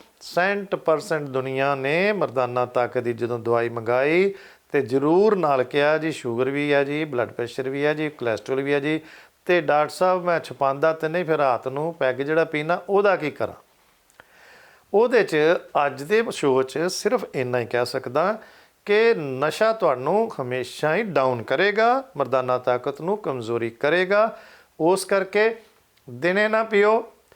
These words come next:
ਰਾਤ ਨੂੰ ਸਿਰਫ ਜਦੋਂ ਇੰਜੋਏ ਤੁਸੀਂ ਕਰਨਾ ਹੈ ਤੇ ਖਾਣਾ ਖੂਣਾ ਆਪਣਾ ਪਹਿਲਾਂ ਖਾ ਲਿਆ ਹੋਵੇ, ਇੰਦਰੀ ਦੀ ਤਾਕਤ ਪਹਿਲਾਂ ਤੁਹਾਡੀ ਪੂਰੀ ਕਾਇਮ ਹੋ ਗਈ ਹੋਵੇ, ਇਰੈਕਸ਼ਨ ਸਟੈਂਡਿੰਗ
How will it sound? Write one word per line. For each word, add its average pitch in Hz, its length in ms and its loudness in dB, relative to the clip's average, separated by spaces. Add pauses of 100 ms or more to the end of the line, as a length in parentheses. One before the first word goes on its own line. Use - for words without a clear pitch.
(540)
ਰਾਤ 160 400 4
ਨੂੰ 196 300 -2 (120)
ਸਿਰਫ 185 500 -2
ਜਦੋਂ 160 320 0
ਇੰਜੋਏ 143 420 2
ਤੁਸੀਂ 143 320 -8
ਕਰਨਾ 147 280 -2
ਹੈ 170 240 -4 (320)
ਤੇ 180 220 2 (240)
ਖਾਣਾ 160 320 0
ਖੂਣਾ 180 220 0
ਆਪਣਾ 143 240 -2
ਪਹਿਲਾਂ 131 300 -2
ਖਾ 120 300 2
ਲਿਆ 147 160 4
ਹੋਵੇ, 156 280 0 (520)
ਇੰਦਰੀ 214 380 2
ਦੀ 226 120 2
ਤਾਕਤ 165 460 0
ਪਹਿਲਾਂ 147 260 0
ਤੁਹਾਡੀ 127 300 0
ਪੂਰੀ 127 320 0
ਕਾਇਮ 139 340 -2
ਹੋ 160 160 2
ਗਈ 175 160 4
ਹੋਵੇ, 175 360 2
ਇਰੈਕਸ਼ਨ 190 460 0
ਸਟੈਂਡਿੰਗ 156 460 -2